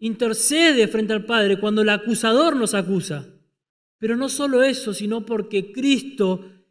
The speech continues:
hizo posible nuestra salvación, porque Él asumió nuestro lugar.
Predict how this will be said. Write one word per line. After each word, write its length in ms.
hizo 400
posible 680
nuestra 240
salvación, 600
porque 760
Él 580
asumió 760
nuestro 300
lugar. 540